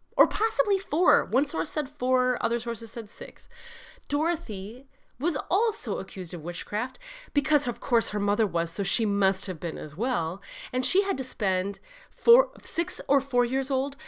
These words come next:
she had to spend seven or eight months in jail before she was finally released. But as a, a result of the experience, she was never quite the same.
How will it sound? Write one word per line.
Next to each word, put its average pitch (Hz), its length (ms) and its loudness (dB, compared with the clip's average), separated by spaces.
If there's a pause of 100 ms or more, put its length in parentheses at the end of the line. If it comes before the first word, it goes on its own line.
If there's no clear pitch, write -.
(140)
she - 220 -2
had 330 120 0
to - 60 -8
spend 220 360 -2
seven 262 440 -2
or 262 160 0
eight 285 200 -6
months 277 280 -6
in 233 120 -6
jail 180 600 -8
before 202 280 -4
she 220 100 -6
was 233 140 -6
finally 233 260 -2
released. 220 720 -8 (460)
But 208 300 2 (140)
as 208 440 0
a, 190 420 -2
a - 80 -2
result 190 400 -2
of 190 60 -10
the 196 80 0
experience, 190 480 -4
she - 100 -6
was 180 180 -8
never 175 600 -6 (120)
quite 165 440 -8 (320)
the 185 100 -10
same. 175 680 -6